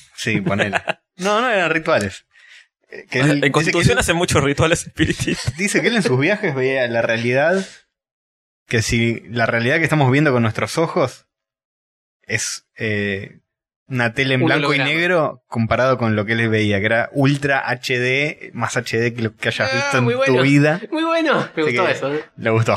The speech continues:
Speaker 1: Hover, que
Speaker 3: Sí.
Speaker 1: estaba esperando el cuatro K para tirar a la basura su tele.
Speaker 3: <laughs>
Speaker 1: Tipo, mil ochenta, es una mierda. ¿Viste
Speaker 2: ¿Qué?
Speaker 1: cómo, viste qué rápido que nos acostumbramos a, a,
Speaker 3: Sí, obvio.
Speaker 1: a lo nuevo?
Speaker 2: Sí, es terrible.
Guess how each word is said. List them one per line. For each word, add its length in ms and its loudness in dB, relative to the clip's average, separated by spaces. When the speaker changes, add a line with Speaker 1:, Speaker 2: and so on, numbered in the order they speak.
Speaker 1:
Hover, 240 -4
que 140 -6
Speaker 3:
Sí. 80 -2
Speaker 1:
estaba 300 0
esperando 400 0
el 100 -2
cuatro 320 2
K 300 0
para 160 -6
tirar 220 -2
a 20 0
la 100 -2
basura 320 0
su 220 -2
tele. 340 2
Speaker 3:
<laughs> 40 0
Speaker 1:
Tipo, 200 -6
mil 160 2
ochenta, 440 0
es 60 0
una 140 4
mierda. 680 0
¿Viste 220 -6
Speaker 2:
¿Qué? 120 0
Speaker 1:
cómo, 200 -2
viste 160 -4
qué 100 2
rápido 360 2
que 60 2
nos 140 0
acostumbramos 680 0
a, 380 -4
a, 60 -20
Speaker 3:
Sí, 320 -4
obvio. 220 0
Speaker 1:
a 40 -4
lo 120 0
nuevo? 600 2
Speaker 2:
Sí, 200 2
es 80 2
terrible. 580 0